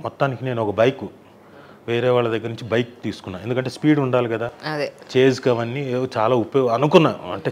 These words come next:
Speaker 1: చేజులు ఇవన్నీ ఉంటాయని స్పీడ్ కోసం బైక్ అనుకుని ప్రిపేర్ అయిపోయాను, వెళ్ళిపోయాను. ఆ నైట్ కనుక వాళ్ళు కన్విన్స్ కాకపోతే,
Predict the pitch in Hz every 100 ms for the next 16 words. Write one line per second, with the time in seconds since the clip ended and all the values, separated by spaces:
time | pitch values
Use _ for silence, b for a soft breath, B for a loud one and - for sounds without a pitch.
0 | - 123 123 117 117 127 117 113 120 113
1 | 107 113 110 180 - B B B B -
2 | - 123 117 117 - 135 98 110 104 90
3 | - - - - b b b - 117 113
4 | 151 185 175 131 104 131 127 139 123 -
5 | 98 85 110 127 131 90 - B B B
6 | B B B 113 123 117 131 190 196 165
7 | 165 175 147 131 127 147 165 - 123 110
8 | - 95 - 214